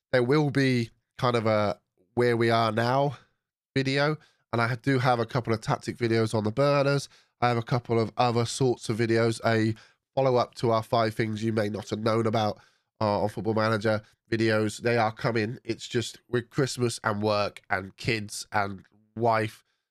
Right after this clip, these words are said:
and her birthday and kids and wife and things and Christmas and covid and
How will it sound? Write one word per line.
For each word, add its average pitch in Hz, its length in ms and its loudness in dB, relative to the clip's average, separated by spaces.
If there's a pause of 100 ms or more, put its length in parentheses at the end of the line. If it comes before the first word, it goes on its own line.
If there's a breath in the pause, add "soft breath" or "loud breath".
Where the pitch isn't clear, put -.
(160)
and 104 160 -4
her 123 220 2
birthday 104 560 0 (300 soft breath)
and 104 180 -4
kids 110 420 -4
and 101 240 -6 (300)
wife 107 400 0
and 92 160 -6 (640)
things 107 400 -2
and 98 180 -10
Christmas 107 460 -4
and 98 200 -10 (160)
covid 110 460 -2
and 95 160 -10